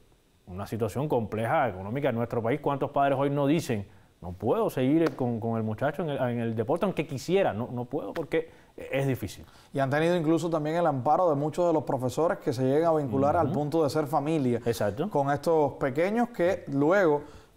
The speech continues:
Speaker 2: pueden aspirar a llegar a equipos provinciales, juveniles,
Speaker 1: Ujú.
Speaker 2: en sentido general,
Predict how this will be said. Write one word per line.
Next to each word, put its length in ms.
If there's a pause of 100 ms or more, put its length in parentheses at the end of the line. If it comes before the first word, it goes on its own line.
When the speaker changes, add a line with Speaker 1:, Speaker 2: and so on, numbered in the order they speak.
(140)
Speaker 2:
pueden 460
aspirar 440
a 60
llegar 220
a 40
equipos 260
provinciales, 720
juveniles, 720
Speaker 1:
Ujú. 140
Speaker 2:
en 160
sentido 320
general, 400